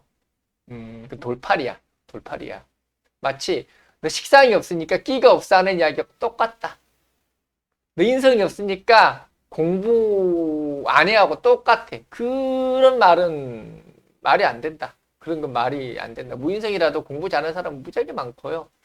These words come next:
교수도 많고 석학들도 많습니다. 어. 너는 무죄니까 마누라가 없어. 웃기지 마. 왜 마누라가 없어?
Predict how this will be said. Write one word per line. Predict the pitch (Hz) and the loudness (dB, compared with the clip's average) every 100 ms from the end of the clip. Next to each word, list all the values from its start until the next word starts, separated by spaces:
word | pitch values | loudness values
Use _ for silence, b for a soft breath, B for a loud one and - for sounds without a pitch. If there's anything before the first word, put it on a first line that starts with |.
| B B B - | B B B -16
교수도 | 110 101 143 196 | -14 -10 -8 -8
많고 | 131 113 - - 139 156 _ _ _ _ _ | -8 -10 -18 -16 -12 -14 _ _ _ _ _
석학들도 | - - 226 180 165 | -20 -10 -8 -4 -4
많습니다. | 165 - - - - - - _ _ _ _ _ _ _ _ _ _ _ _ | -6 -14 -20 -18 -18 -20 -20 _ _ _ _ _ _ _ _ _ _ _ _
어. | 98 95 - _ _ _ _ _ _ _ _ _ _ _ _ _ _ _ _ _ _ _ _ _ _ | -20 -20 -20 _ _ _ _ _ _ _ _ _ _ _ _ _ _ _ _ _ _ _ _ _ _
너는 | 180 196 151 | -4 -2 -2
무죄니까 | 151 226 226 190 214 202 180 - _ _ | 2 4 2 2 6 6 4 -6 _ _
마누라가 | 113 147 196 254 208 | -4 0 6 8 6
없어. | - - 196 - | 2 2 0 -2
웃기지 | 254 - 196 - | -14 -12 -10 -4
마. | 208 147 156 185 165 131 131 - | -2 0 -2 -4 -6 -8 -10 -12
왜 | 120 196 | -8 -4
마누라가 | 165 147 175 190 | -4 -4 -6 -6
없어? | 120 _ 156 135 139 151 139 117 | -10 _ -8 -6 -6 -6 -8 -12